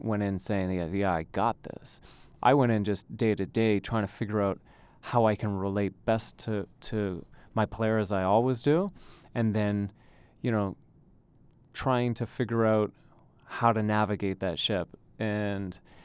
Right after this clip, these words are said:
I just was fortunate. It was the right time at the right place. And so coming out of that, you know, looking back, we both taught each other so much. I owe her so much. I mean, i-, if it wasn't for her,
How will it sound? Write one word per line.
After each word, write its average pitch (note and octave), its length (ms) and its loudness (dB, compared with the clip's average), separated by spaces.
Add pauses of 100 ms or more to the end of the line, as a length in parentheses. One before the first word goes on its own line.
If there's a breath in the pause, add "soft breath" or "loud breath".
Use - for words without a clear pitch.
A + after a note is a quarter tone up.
(320 soft breath)
I B2 80 -2
just B2 300 -2
was A2 160 0
fortunate. C#3+ 680 4
It A2 60 0
was G2+ 180 -2
the G2+ 100 0
right A#2 300 4
time A2+ 440 0
at G2 60 -6
the - 80 -4
right G2+ 240 0
place. F#2+ 520 -2
And G2 220 -2
so G#2 320 0
coming A2+ 380 0
out B2 200 4
of A#2 120 2
that, F#2 380 0 (500 soft breath)
you B2 80 -2
know, G#2 100 2
looking A2 360 2
back, A2 440 2 (720 soft breath)
we A#2+ 80 0
both B2+ 380 4
taught A#2 280 -2
each G#2+ 140 -2
other F#2+ 180 0
so A2+ 280 0
much. F#2+ 240 -2
I B2+ 120 8
owe C3+ 160 10
her A2 220 2
so - 480 2
much. D3 340 2
I - 80 0
mean, A2 380 0
i-, - 180 -4
if C3 140 2
it C3 60 6
wasn't F3 300 4
for C#3+ 140 2
her, D#3+ 300 2